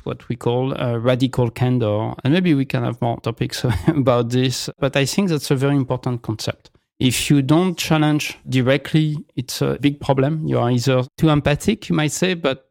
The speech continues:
actually it's ruinous for the relationship, for the business. Or you can decide to be manipulative and not say anything, but manipulate behind the scenes, and that's horrible.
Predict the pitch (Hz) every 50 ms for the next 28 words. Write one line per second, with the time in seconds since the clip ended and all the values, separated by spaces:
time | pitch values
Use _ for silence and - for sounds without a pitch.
0 | - - - 127 123 - - 143 135 127 123 - - - 131 131 139 139 143 143
1 | - - - - _ _ _ _ _ _ _ - - - 135 120 113 123 117 113
2 | 110 117 113 110 123 120 - 147 143 135 - - 147 143 - - 135 120 123 120
3 | 117 135 127 123 135 139 147 151 - - - - _ _ _ _ _ - 143 135
4 | 139 139 147 - 170 160 156 135 135 131 - 156 151 - - 135 131 135 131 123
5 | 120 120 117 113 - 165 170 160 131 - - 139 120 120 117 120 117 113 113 117
6 | 131 123 117 120 120 - - 131 135 143 147 139 127 - - 135 131 123 123 120
7 | 120 - 110 113 - _ _ _ _ _ _ _ _ _ - - 110 117 135 151
8 | 147 143 139 120 117 117 120 123 117 117 113 113 107 117 113 - - 160 151 135
9 | 127 120 - - 131 131 123 123 123 127 - 117 110 - - 139 147 131 113 104
10 | 107 107 107 113 -